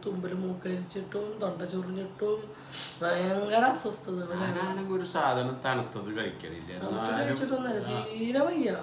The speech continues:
Speaker 1: എല്ലാവർക്കും വയ്യ. ഇനിയിപ്പോ എൻഗേജ്മെന്റ് കാലമായി, ഇപ്പൊ കുണുക്കൻ കുണിക്ക് exam നടക്കണമെങ്കിൽ അത് കഴിഞ്ഞിട്ടാണ്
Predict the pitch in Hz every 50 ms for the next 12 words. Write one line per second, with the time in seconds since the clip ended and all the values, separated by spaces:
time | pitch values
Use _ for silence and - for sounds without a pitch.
0 | 175 175 180 196 190 196 202 208 208 - 254 262 269 240 202 190 - - - -
1 | - - - - - 190 185 185 220 233 233 233 208 208 214 202 185 185 202 196
2 | 190 190 196 208 233 226 226 220 220 220 214 202 - 202 185 185 214 202 190 180
3 | 185 185 196 208 202 202 208 226 226 220 220 - 220 202 196 202 208 208 202 208
4 | 208 202 202 202 196 196 190 190 180 185 202 202 196 208 208 208